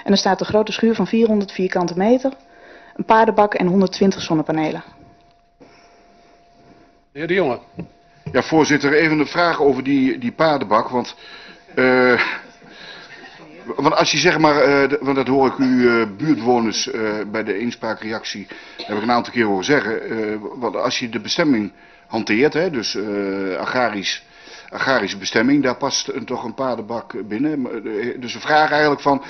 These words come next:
Speaker 3: heeft u ook bezwaar tegen de paardenbak? Eh?
Speaker 1: Een, eh, voor een paardenbak heb je een bouwvergunning nodig. Er is iemand, eh, geweest die dat eerder heeft gewild. Daar is een bouwvergunning voor nodig en dat mag niet op agrarische grond zomaar.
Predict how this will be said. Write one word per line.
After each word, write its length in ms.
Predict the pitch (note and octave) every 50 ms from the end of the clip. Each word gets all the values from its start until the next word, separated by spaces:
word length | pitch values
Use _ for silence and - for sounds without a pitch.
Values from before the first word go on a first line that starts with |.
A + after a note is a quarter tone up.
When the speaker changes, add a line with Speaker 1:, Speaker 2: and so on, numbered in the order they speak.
| - - -
Speaker 3:
heeft 220 | D3 D3 C#3 -
u 80 | C#3 A#2+ - -
ook 180 | - D#3+ C#3 B2
bezwaar 380 | C3 A#2+ C3 C#3+ D3 D3 C#3
tegen 260 | D3 D3 C#3 B2+ B2+
de 60 | B2 A#2+
paardenbak? 640 | - D#3+ D#3 C#3 A#2+ G2+ F2+ G#2 G2+ - - -
Eh? 60 | G2+ G2+ G2+ G2 F#2+ -
Speaker 1:
Een, 340 | - F3+ F#3 F#3 F3+ F#3 F3+
eh, 180 | F3+ F3 F3 F3
voor 160 | - - A3
een 100 | G#3+ G3+
paardenbak 400 | - C4 C#4 C4+ A3 G3 F#3 -
heb 120 | G#3 G3+
je 80 | - G#3
een 60 | F#3
bouwvergunning 540 | F3 F#3+ A3+ B3 - A#3 - C4 B3+ B3+ B3
nodig. 380 | B3 A#3+ B3 C4 D#4+ D#4+ - -
Er 80 | G3+
is 120 | G#3 G#3 G#3
iemand, 380 | A3 G#3 G3 G3 F#3+ - -
eh, 240 | - F#3+ F#3 F#3 F3+ F3
geweest 340 | - - G3 G#3 G3+ F#3+ -
die 100 | F3+ E3
dat 100 | D#3+ -
eerder 280 | - A#3+ C4 C4+ A#3+
heeft 200 | A3 A#3 A3 -
gewild. 520 | - G#3+ G3 G#3+ A3 A3+ A3+ - - - _ - - - - -
Daar 120 | - F#3 F#3+
is 60 | F3+
een 100 | F#3 F3+
bouwvergunning 580 | G3 G#3 B3 C4 B3 A3+ - A#3 A3 G#3 G#3
voor 100 | - G#3
nodig 260 | G3 F#3+ F#3 F#3+ F#3+ F#3+
en 60 | F#3
dat 100 | F#3+ -
mag 160 | F#3 F#3 -
niet 140 | A3 A#3 A#3
op 100 | A3+ G3+
agrarische 460 | F#3 - G3 F#3 F#3 F3+ F3+ - F3+
grond 280 | - - E3 D#3+ D#3 -
zomaar. 400 | - D3 D3 D3 C#3+ C#3 D3